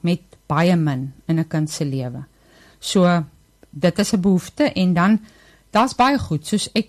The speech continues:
eh, die een juffrou het ook nou begin, ons het verlede jaar met, met die sport en die netbal, dan sien ons daar's kinders wat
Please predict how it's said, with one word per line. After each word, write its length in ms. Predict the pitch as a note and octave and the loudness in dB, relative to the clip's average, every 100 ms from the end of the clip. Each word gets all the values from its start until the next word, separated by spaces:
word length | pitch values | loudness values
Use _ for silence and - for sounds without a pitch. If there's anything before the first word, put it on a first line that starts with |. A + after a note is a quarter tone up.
| _ - | _ -2
eh, 300 | F#3 F3+ F3 | 0 2 0
die 120 | F3 A3 | 0 2
een 140 | A3 | 4
juffrou 300 | F3 - G3+ | 4 0 0
het 160 | F#3 F#3 | 0 0
ook 80 | F#3 | -2
nou 120 | E3+ | -2
begin, 520 | E3 - F3+ F3+ E3 - | -2 0 2 2 0 -2
ons 160 | E3+ | -2
het 140 | F#3 - | -2 -2
verlede 280 | E3 D#3 | -2 0
jaar 140 | E3+ E3+ | 0 0
met, 160 | E3 - - | -2 -6 -8
met 200 | - E3 | -2 0
die 80 | E3 | 0
sport 420 | - F#3 F3 - | 0 2 2 2
en 80 | F3 | 0
die 100 | E3 | 2
netbal, 520 | D3+ D3 - E3+ D#3 - - - _ - | 2 0 2 0 0 -6 -20 -20 _ -6
dan 100 | E3+ | -2
sien 220 | G3 F#3+ | 2 2
ons 140 | F#3 | 2
daar's 220 | E3+ - | 0 -2
kinders 440 | - F#3 F#3 F#3 - | 0 2 2 0 0
wat 160 | E3 | -2